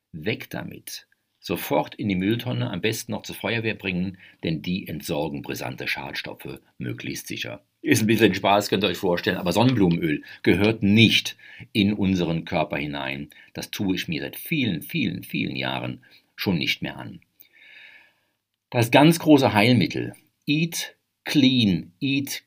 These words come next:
Green, esst so grün, esst so vital, wie es nur jeden Tag möglich ist. Je grüner, je besser. Ihr könnt euch tatsächlich bei gesundem Gemüse an der Farbe orientieren. Brokkoli, Rosenkohl, Spinat, Bohnen.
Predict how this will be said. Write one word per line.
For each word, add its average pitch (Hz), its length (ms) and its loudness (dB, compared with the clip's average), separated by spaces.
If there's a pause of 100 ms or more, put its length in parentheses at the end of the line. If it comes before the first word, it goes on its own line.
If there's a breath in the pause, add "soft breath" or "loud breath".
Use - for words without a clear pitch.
Green, 107 640 2
esst - 360 0
so 98 140 0
grün, 95 600 0
esst - 280 -2
so 95 140 -6
vital, 87 640 -4
wie 80 160 -8
es - 160 -6
nur 98 100 -2
jeden 117 440 -2
Tag 90 320 -4
möglich - 440 -8
ist. - 220 -14
Je 95 100 -2
grüner, 123 460 2
je 143 160 2
besser. 135 300 -4
Ihr - 80 -8
könnt 104 180 -4
euch 113 140 -2
tatsächlich 143 720 -6
bei 90 120 -4
gesundem 110 540 -6
Gemüse 107 480 -2
an 143 100 -2
der 139 120 -2
Farbe 240 400 -4
orientieren. - 720 -12 (440 loud breath)
Brokkoli, 131 480 2
Rosenkohl, 104 720 0
Spinat, 123 520 -2
Bohnen. 123 540 2